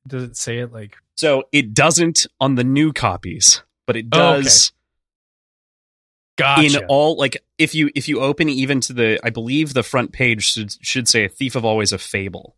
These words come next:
Speaker 2: but that, that's the intent, right? This is specifically subtitled "The Thief of Always, a Fable."
Speaker 1: It does not.
Speaker 2: It does in yours?
Speaker 1: Nope.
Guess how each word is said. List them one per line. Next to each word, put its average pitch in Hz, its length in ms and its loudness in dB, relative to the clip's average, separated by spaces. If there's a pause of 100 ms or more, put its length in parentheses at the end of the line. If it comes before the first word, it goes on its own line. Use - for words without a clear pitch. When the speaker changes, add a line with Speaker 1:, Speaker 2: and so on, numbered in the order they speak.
(120)
Speaker 2:
but 117 320 2
that, 160 280 0
that's 160 320 2
the 135 160 -4
intent, 104 480 -6
right? 110 220 -2
This 117 260 2
is - 320 4
specifically 143 800 0
subtitled 98 600 -2
"The 101 80 -8
Thief - 260 -6
of 110 100 -4
Always, 95 480 -2
a 107 140 -4
Fable." 101 480 -8 (120)
Speaker 1:
It 117 200 -16
does 117 260 -18
not. - 480 -16 (1500)
Speaker 2:
It 123 80 0
does 131 300 2 (120)
in 127 100 -4
yours? 139 260 -4 (1080)
Speaker 1:
Nope. 131 200 -4